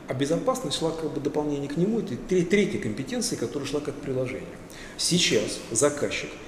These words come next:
не хочет это получать как некую дополнительную головную боль, безопасность к тому, что он имеет. Он хочет, чтобы эти продукты были интегрированы в те продукты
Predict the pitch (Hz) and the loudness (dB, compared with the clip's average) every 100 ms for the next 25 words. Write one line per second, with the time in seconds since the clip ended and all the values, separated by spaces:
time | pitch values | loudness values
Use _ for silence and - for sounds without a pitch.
0 | - 165 170 160 - - 104 117 120 180 | 2 4 4 0 -2 -6 -8 -4 -4 -4
1 | 180 - 123 123 113 117 120 - 117 110 | -6 -6 -8 -6 -4 -2 -2 -4 -4 -2
2 | 113 117 117 107 92 113 113 131 147 110 | 0 0 -2 -4 -8 -4 -2 -2 -2 -6
3 | - - 110 120 110 110 - - - - | -8 -6 -6 -6 -6 -6 -6 -10 -14 -14
4 | - - - 120 117 123 117 117 - 120 | -16 -14 -10 -4 -2 -2 -4 -6 -6 -6
5 | 117 - - 131 160 - 107 113 - 147 | -4 -6 -4 -4 -4 -4 -6 -6 -4 -4
6 | 123 135 151 156 107 - - - - 113 | -4 -2 0 0 0 -4 -8 -10 -6 -4
7 | 160 208 | -4 -6